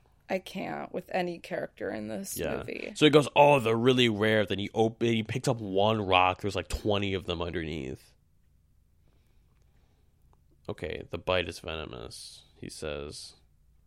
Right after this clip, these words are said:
Speaker 2: He seems very chill about it. Oh my God, is he gonna suck it out? He's gonna suck out the venom?
Speaker 1: Yep.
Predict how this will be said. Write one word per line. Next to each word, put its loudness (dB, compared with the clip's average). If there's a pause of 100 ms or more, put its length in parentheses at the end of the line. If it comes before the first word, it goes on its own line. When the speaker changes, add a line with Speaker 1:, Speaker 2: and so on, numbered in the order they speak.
(240)
Speaker 2:
He -10
seems -8
very -2
chill -6
about -8
it. -14
Oh 2
my 0
God, 2
is 0
he -2
gonna 2
suck 2
it 2
out? 4
He's -2
gonna -2
suck 2
out 2
the -2
venom? 0
Speaker 1:
Yep. -2